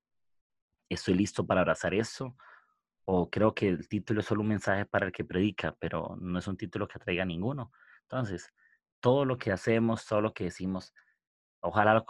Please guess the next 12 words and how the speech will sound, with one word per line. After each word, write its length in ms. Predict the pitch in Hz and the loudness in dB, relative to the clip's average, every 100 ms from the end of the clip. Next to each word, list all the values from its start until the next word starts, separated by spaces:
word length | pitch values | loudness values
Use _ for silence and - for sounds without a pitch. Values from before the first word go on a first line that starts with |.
| 98 | -2
los 220 | 98 - | -2 -2
conecte 380 | 90 95 - 120 | -4 -4 -4 -2
con 200 | 131 113 | 2 4
la 80 | |
vida, 260 | 95 120 107 | 4 4 4
porque 280 | - 101 110 | 0 -6 -6
a 40 | |
veces 180 | 101 107 | -6 -8
podemos 280 | - 107 110 | -6 -6 -4
compartir 340 | 104 95 - | -6 -4 -2
hasta 180 | 98 - | -2 -2
mensajes 640 | 85 85 110 123 139 - | -4 2 4 4 2 -8